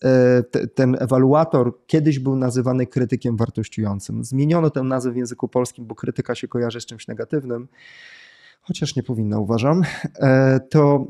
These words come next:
ewaluator daje wsad i on widzi ten pomysł i mówi: „Hola, hola, ale poczekaj, przecież to może nie zadziałać i to może nie zadziałać”. Więc, e, kreator, e, ma czasami konflikt z ewaluatorem. Tu już mówimy trochę o tym, jak działają na siebie, e, czasami oportunistycznie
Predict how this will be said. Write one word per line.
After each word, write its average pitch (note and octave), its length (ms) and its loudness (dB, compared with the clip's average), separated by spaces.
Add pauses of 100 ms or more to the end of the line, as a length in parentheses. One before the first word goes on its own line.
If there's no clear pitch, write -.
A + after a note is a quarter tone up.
ewaluator D3 840 4
daje C#3 360 4
wsad - 380 -2
i C#3 80 -12
on C#3+ 120 -12
widzi F3+ 200 -8
ten B2 160 -2
pomysł A2+ 380 -4
i - 20 -14
mówi: C3+ 180 -8
„Hola, D#3+ 260 0
hola, A2+ 440 0
ale B2+ 160 0
poczekaj, G#2+ 420 -12
przecież - 240 -16
to D3+ 100 -4
może C3 180 -2
nie B2+ 120 -2
zadziałać G#2+ 540 -2
i C3+ 60 -8
to C#3+ 100 -6
może G2+ 220 -12
nie F#2+ 100 -16
zadziałać”. F#2 640 -10
Więc, B2 440 -2
e, C3 180 2
kreator, D#3+ 580 2 (420)
e, C3 140 -2
ma C#3 160 0
czasami E3+ 320 -2
konflikt B2+ 520 -2
z G#2+ 100 -2
ewaluatorem. A2 880 2 (140)
Tu - 60 0
już A#2+ 120 -2
mówimy B2 300 2
trochę A#2 260 0
o A2 40 0
tym, A#2 160 -2
jak A2 120 -2
działają A2 340 2
na G#2+ 100 -2
siebie, G#2 500 -6
e, G#2 240 -8
czasami A2+ 320 -8
oportunistycznie A2+ 840 -8